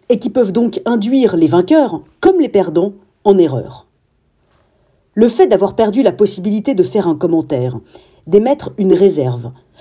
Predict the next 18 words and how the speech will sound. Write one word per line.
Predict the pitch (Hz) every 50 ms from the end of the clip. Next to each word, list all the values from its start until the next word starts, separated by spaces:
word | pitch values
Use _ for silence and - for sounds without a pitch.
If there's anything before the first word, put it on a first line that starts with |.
| - - -
le | 208 254 233
fait | 226 - 359 247
d'avoir | 233 220 220 214 -
perdu | 240 240 220 190 202 220
l'art | 196 233 285 285 220 202
du | - 175 175
commentaire, | - - 202 208 220 208 - 285 269 247 208 156 156 139 - _
donc | 180 170 202 - - 196
l'art | 202 196 180 160
de | 170
la | 165 165 165
nuance, | 196 233 269 311 311 302 262 208 151 143
de | 170 175
la | 175 170
modération, | 180 202 208 170 196 185 208 226 226 - - 320 302 247
de | 190 165
la | 160 147
réflexion, | 139 - 240 - 196 - - - - 285 311